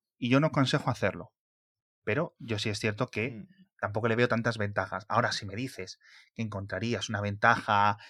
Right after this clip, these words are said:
Speaker 1: que llevas años esperando, etcétera, pues mira, chico, hazlo, pero tienes unos riesgos. Los riesgos son de que tu iPhone se ejecuta en modo administrador,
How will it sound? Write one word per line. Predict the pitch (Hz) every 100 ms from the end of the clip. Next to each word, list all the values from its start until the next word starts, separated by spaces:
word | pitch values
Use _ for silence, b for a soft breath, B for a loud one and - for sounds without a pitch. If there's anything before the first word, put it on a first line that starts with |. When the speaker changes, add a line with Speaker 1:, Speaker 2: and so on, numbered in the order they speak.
| B _
Speaker 1:
que | - 110 110
llevas | 107 110 107
años | 113 110 107
esperando, | 104 107 110 113 110
etcétera, | 104 110 127 123
pues | 95
mira, | 98 92
chico, | - 95
hazlo, | 98 101 92
pero | 95 92
tienes | - 107 104
unos | 117 101
riesgos. | 104 92 90 - B B -
Los | 104 98
riesgos | 101 107 -
son | 147 196
de | - 110
que | 107
tu | 117
iPhone | 143 185 160
se | 120
ejecuta | 113 131 147 151
en | 113
modo | 117 123
administrador, | 117 107 104 - 95 80